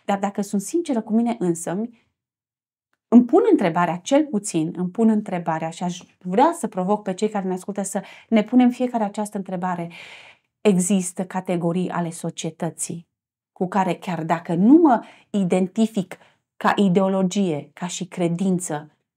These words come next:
totuși pot să fiu suficient de deschisă încât să relaționez, așa cum a făcut Iisus cu samaritenii? Adică Iisus n-a pus granițe la mântuire nimănui.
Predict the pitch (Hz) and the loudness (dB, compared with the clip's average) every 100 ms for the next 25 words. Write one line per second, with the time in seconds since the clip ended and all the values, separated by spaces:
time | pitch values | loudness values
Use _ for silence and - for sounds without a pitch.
0 | _ _ 208 196 202 180 - - 226 208 | _ _ 2 2 0 -4 -4 -8 -8 -8
1 | - 208 185 165 175 175 - 170 160 160 | -10 -6 -6 -6 -8 -8 -8 -6 -6 -10
2 | 180 156 - - 170 160 156 - 165 185 | -8 -6 -6 -8 -10 -8 -10 -6 -4 -4
3 | 175 196 170 175 175 170 - 170 180 165 | -4 -2 -2 0 -2 -4 -6 -4 -2 -4
4 | 160 - - _ - 285 - 480 508 427 | -4 -14 -20 _ -6 -4 -4 -10 -6 -4
5 | 294 262 233 214 190 - 180 156 156 147 | -4 -6 -6 -4 -6 -6 -8 -6 -8 -10
6 | 147 220 233 208 _ - - - _ - | -8 -6 -6 -8 _ -20 -20 -20 _ -2
7 | 214 220 233 - 220 226 285 302 285 240 | -2 0 -4 -2 -4 0 0 0 0 0
8 | 202 247 269 269 226 214 208 226 240 233 | 2 2 2 2 0 -2 -2 -2 -2 -2
9 | - - 294 349 302 311 247 - | -6 2 4 6 6 6 4 0